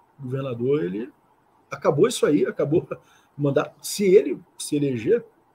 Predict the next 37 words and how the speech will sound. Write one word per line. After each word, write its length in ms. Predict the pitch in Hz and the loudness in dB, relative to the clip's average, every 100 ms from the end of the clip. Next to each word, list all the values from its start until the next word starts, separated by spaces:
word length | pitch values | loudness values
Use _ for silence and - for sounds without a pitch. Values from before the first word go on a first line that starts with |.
| _ _ _ | _ _ _
a 60 | - | -8
gente 140 | 127 | -4
vai 80 | 165 | -2
ter 100 | 160 | -2
mais 200 | 180 220 | -2 -4
quatro 280 | - 220 226 | -6 -4 -4
anos 180 | 214 196 | -4 -6
daquele 360 | 226 214 226 | -6 -8 -10
cara 280 | 208 180 185 | -6 -2 -2
que, 100 | 185 | -4
desculpa, 420 | 170 160 - 196 123 | -8 -8 -8 -4 -4
gente, 200 | 120 - | -6 -6
parece 320 | 143 151 180 | -4 -4 -4
um 40 | |
cocô 340 | 151 165 - 170 | -6 -6 -4 -4
mole, 360 | 139 143 120 | 0 -2 -2
assim, 300 | 123 - 131 123 _ _ 147 | -8 -12 -16 -16 _ _ -8
botar 280 | 127 127 139 | -6 -4 -6
em, 120 | 135 123 123 | -8 -12 -10
em 280 | 208 143 - | -10 -10 -14
cima 220 | - 139 | -6 -4
da 140 | 147 | -4
cadeira. 400 | - 156 127 123 - _ _ _ _ _ _ _ - | -2 -2 0 -4 -4 _ _ _ _ _ _ _ 0
Terrível. 480 | 165 135 123 110 107 _ _ _ - | 0 2 -2 -6 -12 _ _ _ -8
Mas 460 | 135 151 156 156 - | -2 4 4 2 -4
se 300 | - 208 233 | -6 -6 0
ele 240 | 170 147 135 | 2 2 0
não 200 | 139 214 | -2 -4
conseguir, 640 | - 190 147 131 226 208 _ _ _ _ _ _ _ _ _ | -4 -4 -4 -6 -6 -8 _ _ _ _ _ _ _ _ _
eu 300 | 101 123 151 | -6 4 6
acho 260 | 147 147 220 | 6 0 -8
que 240 | - 294 294 | -6 -6 -4
é 100 | 240 | -4
mais 240 | 196 220 | -2 -4
um 100 | 269 | -6
preso 380 | 269 226 208 226 | 0 4 4 2
aí, 240 | 202 160 | -2 -4